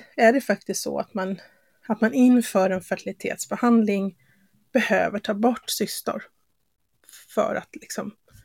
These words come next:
ja, få bättre effekt, för att kunna fertilitetsbehandla överhuvudtaget. Och där är det alltid en liten balansgång, för att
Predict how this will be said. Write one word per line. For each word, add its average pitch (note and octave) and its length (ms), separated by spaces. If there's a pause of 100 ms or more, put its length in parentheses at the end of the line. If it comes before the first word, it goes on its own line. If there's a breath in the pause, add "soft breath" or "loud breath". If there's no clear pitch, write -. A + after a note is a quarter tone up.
(500 soft breath)
ja, - 280
få - 220
bättre - 320
effekt, - 300
för - 80
att A#3 60
kunna A3 380
fertilitetsbehandla A#3 880
överhuvudtaget. A3 800 (920 loud breath)
Och C4 80
där C#4 140
är D#4+ 80
det F#4 80
alltid C#4+ 280
en G#3+ 60
liten G#3+ 280
balansgång, A#3 760
för B3 140
att - 220